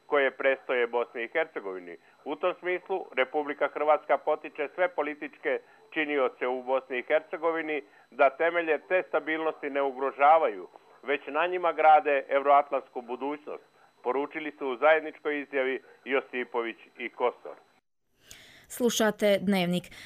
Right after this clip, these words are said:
Speaker 2: Pred Sudskim vijećem Bosne i Hercegovine nastavljeno je svjedočenje doktora Ljubiše Simića u predmetu Pelemiš i Perić, koje optužnica tereti da su učestvovali u navodnom ubistvu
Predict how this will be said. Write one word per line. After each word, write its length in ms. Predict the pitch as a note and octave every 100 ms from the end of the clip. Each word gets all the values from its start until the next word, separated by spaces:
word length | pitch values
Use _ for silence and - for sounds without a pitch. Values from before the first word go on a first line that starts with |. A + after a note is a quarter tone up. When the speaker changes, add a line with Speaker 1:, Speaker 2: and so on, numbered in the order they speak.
| -
Speaker 2:
Pred 320 | A#3 A3+ A3
Sudskim 380 | - C#4+ - A#3+
vijećem 400 | A3+ A#3+ A#3+ A#3+
Bosne 300 | G#3 G#3+ G3+
i 20 |
Hercegovine 640 | F#3 G#3 - A3+ G#3+ G#3 G3+
nastavljeno 540 | G3+ A3 A3 G#3 G3+
je 60 | G3
svjedočenje 760 | A3+ G#3 G#3 G#3+ G3 F#3+ F#3+
doktora 440 | F3 G3+ - G3+ F#3+
Ljubiše 380 | G3 F#3+ G3+ F3+
Simića 420 | G#3+ A3+ A3 F#3
u 40 |
predmetu 520 | F#3 F#3+ G3+ F#3+ F#3 E3+
Pelemiš 440 | G3+ F#3+ F3+ -
i 60 | F3+
Perić, 400 | F#3 G3 G#3+ -
koje 220 | F3+ E3+
optužnica 520 | F3 - F3 F3+ E3+
tereti 420 | E3 F#3+ A3 B3 G3+
da 140 | F#3+
su 180 | - F#3+
učestvovali 640 | G3 G#3 G3 G3 F#3+ F#3
u 140 | F3+
navodnom 460 | F#3 F#3 F#3+ F3 E3+
ubistvu 460 | E3 G3 A3 G#3